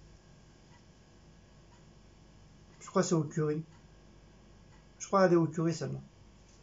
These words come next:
Parce que l'eau, j'en ai, bah, j'en ai, il me reste plus qu'un fond, donc, euh, je l'ai repris.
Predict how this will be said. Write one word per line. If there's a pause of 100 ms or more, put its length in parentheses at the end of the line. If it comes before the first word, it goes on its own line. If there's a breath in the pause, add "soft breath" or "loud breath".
(720 soft breath)
Parce
que
l'eau,
j'en
ai,
bah,
j'en
ai,
il
me
reste
plus
qu'un
fond,
donc,
euh,
je
l'ai
repris.